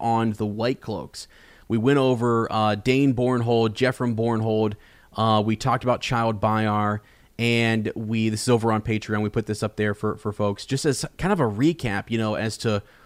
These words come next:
what happened in the first two books with these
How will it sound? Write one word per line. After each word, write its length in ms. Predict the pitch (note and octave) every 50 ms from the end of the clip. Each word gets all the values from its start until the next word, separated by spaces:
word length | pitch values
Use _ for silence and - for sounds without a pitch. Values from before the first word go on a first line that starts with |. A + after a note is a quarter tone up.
| - - -
what 260 | G#2+ A2 B2 C#3+ D3
happened 360 | D#3 D3+ C#3+ D3 - C#3 B2+
in 80 | B2+ A#2+
the 80 | A2 G#2
first 340 | - - A#2+ B2 A#2 -
two 160 | - - A#2+ G#2+
books 480 | G2+ - A#2 B2 G#2+ - - - - _ - - _ _ _ -
with 440 | G2+ G#2 A2 A#2 A#2+ B2 A#2+ - - -
these 680 | G#2+ A2 A2+ A2 G#2+ G#2+ G#2 G#2 G2+ G2 - - -